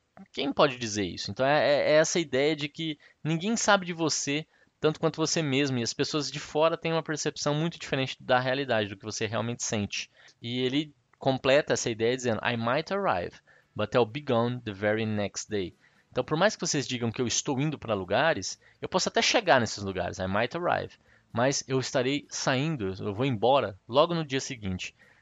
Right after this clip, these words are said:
Então, por mais que tenham lugares maravilhosos que eu possa ir, e que vocês, às vezes, de fora percebem que eu até fui, pra mim isso é vazio.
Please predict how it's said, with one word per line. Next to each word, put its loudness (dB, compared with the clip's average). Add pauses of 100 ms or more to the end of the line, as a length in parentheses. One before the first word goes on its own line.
(120)
Então, 0
por 0
mais 4
que -14
tenham -2
lugares 0
maravilhosos 2
que -4
eu -2
possa 4
ir, -2 (420)
e -18
que -14
vocês, 0
às -4
vezes, 0
de -8
fora 0
percebem -2
que -8
eu 4
até 0
fui, -8 (320)
pra 4
mim 2
isso 0
é 2
vazio. 0